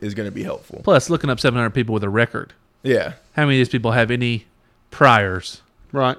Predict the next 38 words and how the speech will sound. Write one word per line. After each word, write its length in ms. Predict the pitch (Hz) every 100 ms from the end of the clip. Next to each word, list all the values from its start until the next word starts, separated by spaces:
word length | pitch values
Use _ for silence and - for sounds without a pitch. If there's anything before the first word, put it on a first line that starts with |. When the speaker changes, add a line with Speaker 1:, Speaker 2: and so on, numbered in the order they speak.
| -
Speaker 3:
okay. 140 | 139
Speaker 2:
You 60 | 117
know, 320 | 107 - 147
th-, 80 | -
so 80 | 127
now 140 | 123
you're 120 | 123 120
narrowing 360 | 120 120 117
that 160 | 113 110
pool 180 | 117 104
down. 340 | 101 95 95 113
You 60 |
know 60 | 120
what 20 |
I 20 |
mean? 120 | 120 120
You 40 |
constantly 420 | - 151 107 123
Speaker 1:
Yeah. 60 | 117
Speaker 2:
narrow 200 | 117 110
it 40 |
down, 180 | 107 107
constantly 340 | 110 98 117
Speaker 1:
I 20 | 127
mean, 40 |
it's 80 | 104
Speaker 2:
narrow 60 | 160
it 40 |
down. 60 | 151
Speaker 1:
giving 60 |
you 60 | 131
a 40 |
good 180 | 123 120
list 260 | 110 110 -
and 80 | 92
everything. 480 | 87 - - - -
Speaker 2:
Yeah. 220 | - 113 - 123 -
Speaker 3:
Yeah, 160 | 127 110